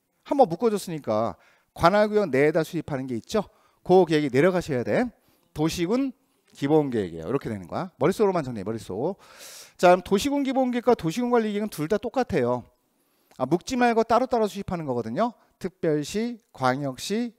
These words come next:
자치시, 자치도, 시군 단위로 수립하는 겁니다.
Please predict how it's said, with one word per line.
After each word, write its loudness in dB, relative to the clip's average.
자치시, -4
자치도, 2
시군 -4
단위로 -2
수립하는 -6
겁니다. -6